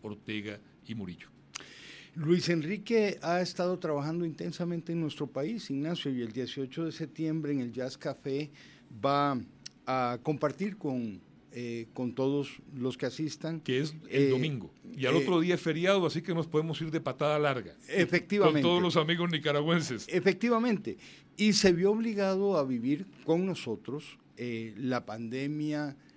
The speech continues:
Speaker 2: el encierro de aquella época, y a raíz, eh, de, de todo lo que ocurrió entonces, escribió varias canciones y poemas, eh, que es, eh, eh, bueno,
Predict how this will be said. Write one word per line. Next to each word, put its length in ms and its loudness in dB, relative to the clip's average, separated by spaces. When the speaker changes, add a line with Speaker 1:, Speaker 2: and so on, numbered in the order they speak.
Speaker 2:
el 280 -2
encierro 640 -4
de 60 0
aquella 420 0
época, 480 -4
y 160 4
a 120 8
raíz, 760 -2
eh, 320 -4
de, 460 -2
de 200 0
todo 240 4
lo 140 0
que 80 -6
ocurrió 380 -2
entonces, 680 -2
escribió 880 0
varias 400 0
canciones 800 -6
y 140 -2
poemas, 680 -2
eh, 320 2
que 380 2
es, 280 -4
eh, 380 0
eh, 320 -2
bueno, 380 8